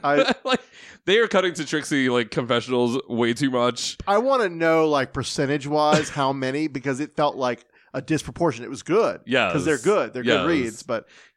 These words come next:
Speaker 1: uh, yeah, Ben's performance was great. I love that she keeps burlesque in her performance and does a lot of stuff with it. But because I had already seen it, I think I was a little like, "Oh, she's doing that. Okay,
Speaker 2: You know
Speaker 1: cool."
Speaker 2: what's funny? I didn't, because maybe it was the environment and maybe it was our, from where we were sitting, or not sitting, but standing when we saw her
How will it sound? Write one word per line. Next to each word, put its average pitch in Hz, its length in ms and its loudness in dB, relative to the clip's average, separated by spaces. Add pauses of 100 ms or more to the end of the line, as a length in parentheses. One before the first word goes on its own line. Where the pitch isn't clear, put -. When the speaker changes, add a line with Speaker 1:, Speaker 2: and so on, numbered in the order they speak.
Speaker 1:
uh, 135 300 2
yeah, 196 140 0
Ben's 220 260 -4
performance 220 420 -6
was 139 140 -12
great. 123 560 -4 (240)
I 143 140 2
love 139 440 0
that 143 160 -4
she 143 240 -8
keeps 139 320 -8
burlesque 120 580 -2
in 127 240 -10
her 107 140 -8
performance 117 560 -8
and 110 140 -14
does 117 180 -6
a 117 40 -14
lot 113 120 -6
of 107 60 -10
stuff 110 160 -12
with 170 200 -4
it. 196 160 -4
But 202 300 0 (380)
because 160 280 -2
I 165 120 4
had 156 80 4
already 135 220 2
seen 151 320 -2
it, 170 100 2
I 143 80 2
think 143 180 -4
I 135 80 2
was 131 100 2
a 117 60 -4
little 127 200 0
like, 120 180 -2 (120)
"Oh, 226 180 0
she's - 180 -10
doing 120 240 -6
that. 101 280 -6
Okay, 123 240 -8
Speaker 2:
You 175 100 0
know 202 60 2
Speaker 1:
cool." 208 40 2
Speaker 2:
what's 208 140 -2
funny? 190 200 0
I 151 160 0
didn't, 185 300 -2 (800)
because 165 380 -2
maybe 139 180 0
it 170 40 4
was 151 100 0
the 127 100 0
environment 92 580 -2
and 92 100 -6
maybe 98 280 0
it 92 40 -2
was 92 140 -6
our, 87 460 0
from 101 180 -6
where 98 140 2
we 95 100 -2
were 87 140 -6
sitting, 98 640 -2
or 90 240 0
not 90 180 -4
sitting, 80 200 -8
but 80 100 -10
standing 92 800 -2
when 95 160 0
we 92 140 -4
saw 87 280 0
her 104 340 0